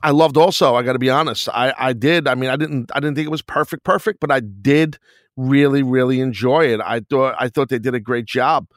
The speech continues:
Um, I did. I didn't, truth be told, I did not get a chance. I was running around with some stuff, and I did not get a chance to see the kickoff matches. So I ain't gonna lie to you about that.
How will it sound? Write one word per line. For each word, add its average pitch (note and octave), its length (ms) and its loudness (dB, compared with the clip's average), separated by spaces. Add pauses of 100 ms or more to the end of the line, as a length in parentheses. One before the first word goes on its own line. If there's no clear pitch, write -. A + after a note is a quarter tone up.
(380)
Um, A#2+ 400 2
I A#2 100 -2
did. C3+ 160 -2
I C#3+ 120 2
didn't, E3+ 360 -2
truth G3 220 -2
be F3 80 -4
told, D3+ 200 2
I C3+ 80 2
did B2 140 -4
not C#3+ 400 0
get C#3+ 160 -2
a C#3+ 60 -8
chance. C#3+ 500 -4
I B2 80 -2
was A2+ 160 -4
running C3 240 -2
around B2+ 280 0
with A2+ 100 -10
some A2 100 -10
stuff, - 480 -2 (460)
and B2+ 120 0
I A#2+ 100 2
did A#2 140 -2
not C3+ 220 2
get C3+ 140 -4
a A#2+ 40 -2
chance B2 280 -6
to G#2+ 80 -10
see - 160 -4
the A#2 80 -2
kickoff G#2 400 -6
matches. F2 320 -8
So - 100 -6
I G#2 120 -2
ain't A#2 100 -6
gonna A#2 100 -4
lie A2 160 0
to G#2 60 -4
you G2 40 -4
about E2+ 260 -12
that. E2 200 -10